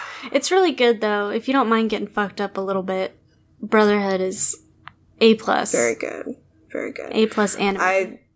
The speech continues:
Speaker 2: you don't need, it's basically a retelling of the, the original series, but it's more, like, concise. The animation is more consistent. It doesn't have a lot of filler. It's just very good.
Speaker 1: Well, and it's, it follows, I think, the, the manga more closely, 'cause the
Speaker 2: Yeah.
Speaker 1: original one
Speaker 2: Yeah.
Speaker 1: they did before it was done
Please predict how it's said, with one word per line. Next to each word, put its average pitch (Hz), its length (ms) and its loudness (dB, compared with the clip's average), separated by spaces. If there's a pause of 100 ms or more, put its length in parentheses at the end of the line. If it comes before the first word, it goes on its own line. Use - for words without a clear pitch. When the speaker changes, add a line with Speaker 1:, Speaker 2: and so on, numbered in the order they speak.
(400)
Speaker 2:
you 202 180 0
don't 196 160 2
need, 196 260 -2
it's - 280 -2
basically 247 520 0
a 196 80 2
retelling 190 580 0
of 160 140 0
the, 135 380 2 (180)
the 175 160 0
original 180 460 2
series, 214 460 0
but 190 140 2
it's 170 220 -2
more, 175 360 2
like, 151 440 0
concise. 262 680 -2 (400)
The 143 140 2
animation 190 440 2
is 185 140 0
more 175 140 4
consistent. 175 760 0 (260)
It 143 420 -2
doesn't 170 260 2
have 175 160 0
a 165 40 4
lot 160 140 4
of 156 100 -6
filler. 160 480 4
It's 160 180 2
just - 140 -8
very 104 220 2
good. 62 300 -8
Speaker 1:
Well, 269 160 2
and 269 160 4
it's, 269 360 -2
it 262 160 0
follows, 269 540 2
I 226 80 4
think, 220 280 -4
the, 202 320 -2
the 202 120 -4
manga 196 540 -2
more 190 180 -4
closely, 190 500 -4
'cause - 120 -4
the 233 80 4
Speaker 2:
Yeah. 226 80 2
Speaker 1:
original 247 420 2
one 208 300 2
Speaker 2:
Yeah. 202 100 -4
Speaker 1:
they 202 140 2
did 202 340 -2
before 208 320 0
it 190 60 0
was 185 180 -4
done 233 520 2